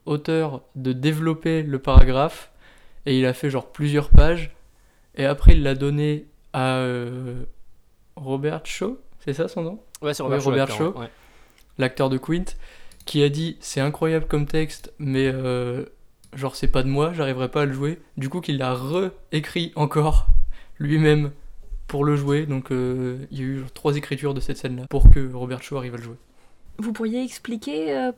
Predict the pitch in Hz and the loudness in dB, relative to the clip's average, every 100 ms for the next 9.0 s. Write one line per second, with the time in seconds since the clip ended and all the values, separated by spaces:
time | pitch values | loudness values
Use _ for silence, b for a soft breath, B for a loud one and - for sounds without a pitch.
0 | _ - 240 - 311 302 - - 254 240 | _ -16 -16 -12 -10 -10 -12 -10 -6 -4
1 | 240 220 220 214 214 214 214 208 202 226 | -4 -4 -4 -4 -2 -2 -4 -6 -6 -4
2 | 220 330 B B B B - 247 226 285 | -4 -8 B B B B -6 -2 -2 -2
3 | - 233 214 233 247 220 208 208 220 233 | -6 -6 -2 -2 -4 -6 -4 -4 -4 -6
4 | 208 202 208 220 214 202 208 214 240 220 | -8 -6 -6 -6 -6 -8 -8 -6 -4 -6
5 | 208 208 202 208 233 247 - - 214 220 | -8 -10 -12 -10 -12 -12 -18 -10 -6 -4
6 | 214 220 233 220 294 262 214 208 202 208 | -4 -6 -6 -6 -8 -8 -6 -6 -6 -10
7 | B B B B B B B - 226 220 | B B B B B B B -4 0 0
8 | 220 247 247 214 214 220 220 226 208 202 | -2 -4 -2 0 0 0 -2 -4 -4 -6